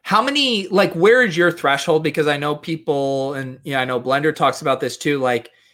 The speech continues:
the idea of, you know, top one percent finishes, like, where's the threshold for you of, like, if you're finishing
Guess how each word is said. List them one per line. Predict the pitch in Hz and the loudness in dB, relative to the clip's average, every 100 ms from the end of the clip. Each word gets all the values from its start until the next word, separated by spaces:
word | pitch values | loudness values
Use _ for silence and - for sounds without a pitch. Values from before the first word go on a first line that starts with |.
| _ | _
the | 147 139 | 2 2
idea | 110 139 147 143 | 2 2 4 4
of, | 135 | 2
you | 127 | 0
know, | 135 113 | -4 -4
top | - 160 143 - | -2 0 0 -2
one | 135 139 135 | -6 -6 -6
percent | 156 123 139 127 - | -8 -6 -6 -6 -6
finishes, | 143 135 - 117 | -6 -4 -6 -2
like, | 127 | -4
where's | 131 151 180 185 | 2 4 4 2
the | 170 | -2
threshold | - - 151 151 - 170 147 | -8 -2 0 0 0 0 0
for | - 143 | -2 -6
you | 135 147 147 | 0 2 2
of, | 135 139 | 0 0
like, | 123 113 - - - | -2 -2 -8 -16 -10
if | 143 | -4
you're | 180 | 0
finishing | 220 220 208 202 180 175 156 147 | -2 0 0 0 -2 -2 -2 -4